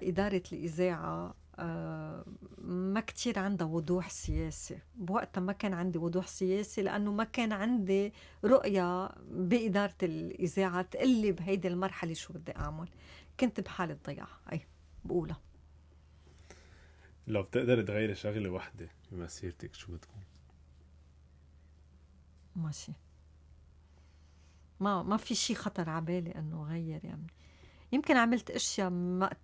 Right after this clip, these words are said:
Speaker 1: ما، ما اقتنع فيها، بس كلهم عملوا تراكم تيعملوا هلا حداد اليوم. يعني حتى وقتها كنت أكتب أبراج و-،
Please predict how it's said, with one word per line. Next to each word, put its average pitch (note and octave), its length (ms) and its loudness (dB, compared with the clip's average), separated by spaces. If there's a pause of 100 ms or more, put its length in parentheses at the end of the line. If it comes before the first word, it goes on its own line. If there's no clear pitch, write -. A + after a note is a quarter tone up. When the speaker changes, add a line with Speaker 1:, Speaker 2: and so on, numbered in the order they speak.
(160)
Speaker 1:
ما، F#3 220 0
ما F#3+ 140 0
اقتنع F3+ 340 0
فيها، F#3+ 240 0
بس F3+ 200 0 (100)
كلهم C4+ 320 4
عملوا G#3 240 2
تراكم G3 460 0
تيعملوا F#3+ 540 0
هلا F#3 180 2
حداد D#3+ 480 -4
اليوم. D3 240 -8 (560)
يعني F3 140 2
حتى - 400 -2
وقتها F3+ 260 0
كنت F#3 240 -2
أكتب F#3 360 -2
أبراج E3+ 540 -2
و-، D#3 400 -8